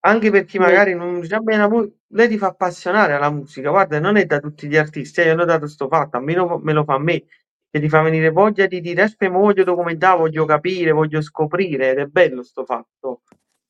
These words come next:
Speaker 1: Eh, a
Speaker 2: Eh,
Speaker 1: me
Speaker 2: sì,
Speaker 1: piace.
Speaker 2: ragazzi, ma se voi veramente, vabbè, se, se hai un minimo di, di, eh, di passione, quando prendi questo libro e ti metti a studiare e capisci tante cose, soprattutto se conosci, se hai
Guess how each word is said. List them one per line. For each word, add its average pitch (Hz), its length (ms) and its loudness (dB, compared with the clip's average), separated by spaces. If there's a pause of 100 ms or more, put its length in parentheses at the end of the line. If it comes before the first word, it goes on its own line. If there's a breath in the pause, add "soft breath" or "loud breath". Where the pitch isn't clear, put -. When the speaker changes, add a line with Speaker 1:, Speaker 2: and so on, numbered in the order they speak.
(200)
Speaker 1:
Eh, 175 80 -2
a 135 100 2
Speaker 2:
Eh, - 20 2
Speaker 1:
me 147 80 -2
Speaker 2:
sì, 147 60 2
Speaker 1:
piace. 139 260 2
Speaker 2:
ragazzi, 196 460 -2
ma 180 120 0
se 185 160 -6
voi 214 180 2
veramente, 226 500 -2
vabbè, 175 240 -8
se, - 280 -14
se - 160 -10
hai 196 140 2
un 247 120 -6
minimo 285 360 -4
di, 240 600 -6
di, 202 600 -8 (600 soft breath)
eh, 196 280 0
di 214 140 0
passione, 226 840 0 (320 soft breath)
quando 208 380 0
prendi 285 300 0
questo 269 320 0
libro 220 640 0
e 208 280 0
ti 220 80 -10
metti 208 240 -4
a 190 40 -10
studiare 220 720 0
e 202 120 -6
capisci 214 500 -4
tante 269 320 0
cose, 240 280 0
soprattutto 214 600 -4
se - 160 -6
conosci, 254 680 -6 (480 soft breath)
se 226 220 0
hai 302 640 -2